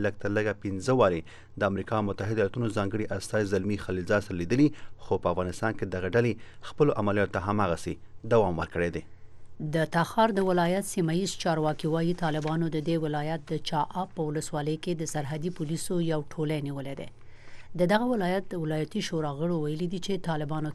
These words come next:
Speaker 2: تیره شپه د دې ولسوالۍ په سمتي سیمه کې د سرحدي پولیسو په ټولي حمله وکړه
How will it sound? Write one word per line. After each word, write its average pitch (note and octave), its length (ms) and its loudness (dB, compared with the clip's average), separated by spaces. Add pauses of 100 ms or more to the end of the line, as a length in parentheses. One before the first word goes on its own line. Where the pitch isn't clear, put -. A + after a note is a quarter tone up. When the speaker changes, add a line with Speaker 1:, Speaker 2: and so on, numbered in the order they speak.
Speaker 2:
تیره A3 240 0
شپه D#3+ 220 -6
د D#3 140 -2
دې A3 120 2
ولسوالۍ D#3 520 -2 (120)
په D#3+ 160 -4
سمتي D#3+ 480 -4
سیمه E3+ 300 0
کې - 500 -6
د F3+ 140 0
سرحدي F#3 480 -2
پولیسو F#3 340 -2
په D#3+ 160 -4
ټولي D#3 300 -2
حمله E3 260 0
وکړه D#3+ 240 -2